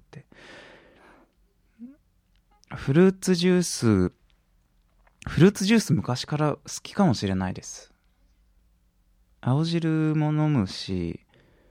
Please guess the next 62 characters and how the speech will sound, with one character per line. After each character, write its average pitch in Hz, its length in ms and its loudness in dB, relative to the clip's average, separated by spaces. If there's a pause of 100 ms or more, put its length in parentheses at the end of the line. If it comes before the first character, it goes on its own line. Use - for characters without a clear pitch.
(340)
あ 110 100 4
の、 104 280 2
東 156 160 2
京 160 160 2
の 156 80 4
渋 143 340 2
谷 151 120 4
に 147 100 2
あ 139 80 2
る 165 100 2
光 160 380 0
湯 104 60 2
っ - 20 -2
て - 200 -8
い - 20 -2
う - 20 -4
と - 100 -6
こ 98 200 -4
ろ 90 140 -6
に、 87 280 -4 (1500)
こ 87 500 -2
う、 - 500 -20
健 160 260 4
康 156 240 4
志 - 60 -4
向 104 220 4
の 82 240 -2 (760)
ス - 180 -4
ム 139 120 6
ー - 20 6
ジ 110 80 4
ー 90 40 2
と - 100 -8
か 87 80 -8
が 90 60 -4
い - 20 -8
っ - 120 -10
ぱ 98 140 2
い 98 160 -2 (240)
置 - 160 -4
い 95 60 -4
て 104 120 0
る 95 440 2 (480)
カ 123 100 -2
フ 120 120 0
ェ 110 60 2
バ 107 200 4
ー - 20 -6
み - 60 -8
た - 100 -12
い - 40 -12
な - 40 -16
と - 80 -14
こ - 80 -12
が - 80 -8
あ 92 60 -8
る - 80 -10
ん - 20 -12
で - 60 -14
す - 100 -20
け - 140 -18
ど、 - 220 -12